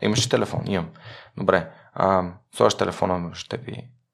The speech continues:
намираш едно тихо пространство, слагаш телефона между теб и човека, с който искаш да говориш и записваш." И после го изслушваш и казваш, "Добре, харесва ли ми? Не, не ми харесва, как да го подобря? Как да го развия?" И след това правиш пак и пак и пак. И след това ти казвам, "Виж,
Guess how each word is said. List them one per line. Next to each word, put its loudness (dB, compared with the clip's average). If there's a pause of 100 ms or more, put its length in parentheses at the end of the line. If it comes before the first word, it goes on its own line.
(160)
намираш 2
едно -2
тихо -10
пространство, 2
слагаш 2
телефона -4
между -4
теб -8
и -18
човека, -6
с -10
който -8
искаш -10
да -6
говориш -2 (680)
и -6
записваш." -8 (920)
И -10
после -2
го -6
изслушваш -2
и -4
казваш, -4
"Добре, 0
харесва -4
ли 0
ми? 0
Не, 0
не 0
ми -4
харесва, -4
как -8
да -4
го -6
подобря? -10 (600)
Как 0
да 4
го 2
развия?" -8 (1200)
И -8
след -4
това -6
правиш -4
пак -6
и -16
пак -10
и -16
пак. -16
И -16
след 0
това 0
ти -14
казвам, 0
"Виж, -2